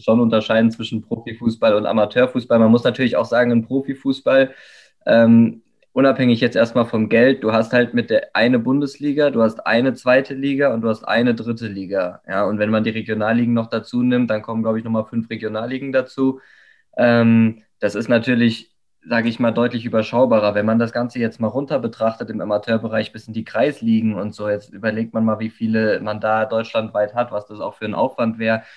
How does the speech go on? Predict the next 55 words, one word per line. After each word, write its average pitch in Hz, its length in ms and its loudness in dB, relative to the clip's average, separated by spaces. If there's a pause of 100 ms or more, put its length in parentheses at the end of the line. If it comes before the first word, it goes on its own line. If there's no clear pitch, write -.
(220)
Ich - 60 -4
hab 127 120 0
mich 131 140 -2
mit 131 120 -2
der 127 100 2
Thematik 120 480 -2
jetzt 120 200 -6
die - 20 -4
letzten 120 400 -2
Wochen 123 220 -2
und 117 80 0
Monaten 120 400 0
auch 117 260 -2
ein 120 120 -6
bisschen 117 280 -8
auseinandergesetzt, 123 960 -4
weil 107 160 -4
ich 110 160 -12
ja 110 220 -2
selber 113 320 -2
als 117 240 -6
Jugendtrainer 120 520 -6
auch - 120 -10
aktiv 120 400 -8
bin 123 240 -4
und 107 240 -6
wir 110 180 -6
zum - 140 -16
Beispiel 107 320 -4
jetzt 107 160 -8
auch 110 200 -2
nicht 117 360 -6
davon 127 280 -2
profitieren, 127 680 -6
dass, 120 320 -6
äh, 120 320 -4 (640)
dass 117 180 -2
die 113 120 -6
Saison 117 340 -2
abgebrochen 123 640 -4
wird, 123 180 -4
weil 113 140 -2
wir 110 120 0
auf 107 120 -2
Meisterschaftskurs 123 880 -6
waren 123 340 -2
und 110 160 -6
weil 107 240 -2
noch 107 180 -8
nicht 113 220 -6
die 113 80 -4
Hinrunde 117 380 -2
beendet 113 500 -4
ist, 110 320 -12
äh, 104 320 0